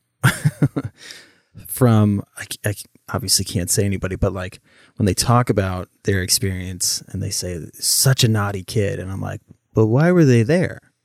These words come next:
"Oh, it's B P D." It's like, well, that's why they're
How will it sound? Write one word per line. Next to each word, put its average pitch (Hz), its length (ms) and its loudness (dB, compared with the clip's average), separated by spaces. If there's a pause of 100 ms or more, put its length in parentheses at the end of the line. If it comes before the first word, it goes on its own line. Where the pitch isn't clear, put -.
(460)
"Oh, 87 220 -2
it's - 320 -18 (600)
B 104 120 2
P - 140 -8
D." - 380 -2 (720)
It's - 120 -10
like, 127 180 -6
well, 160 140 -2
that's - 320 -6
why 170 160 2
they're 131 300 4